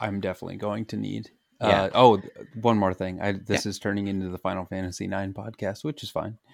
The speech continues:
Speaker 2: I
Speaker 1: Uh,
Speaker 2: <laughs>
Speaker 1: <laughs> uh, I was starting to get,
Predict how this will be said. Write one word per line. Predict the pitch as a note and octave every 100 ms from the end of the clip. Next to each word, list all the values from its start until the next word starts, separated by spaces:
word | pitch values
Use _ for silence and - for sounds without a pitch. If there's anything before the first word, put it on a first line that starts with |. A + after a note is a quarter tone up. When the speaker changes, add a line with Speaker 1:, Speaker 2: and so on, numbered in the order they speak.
| -
Speaker 2:
I | A2+ F#2
Speaker 1:
Uh, | B2+ A#2 G#2+ A#2 - - -
Speaker 2:
<laughs> | - - A2+ -
Speaker 1:
<laughs> |
uh, | - A2+ G2 - - - - - - _ _ _ _ _ _ _
I | B2+
was | B2+ A2
starting | - B2 C3+ C3
to | - -
get, | A2 G2+ F#2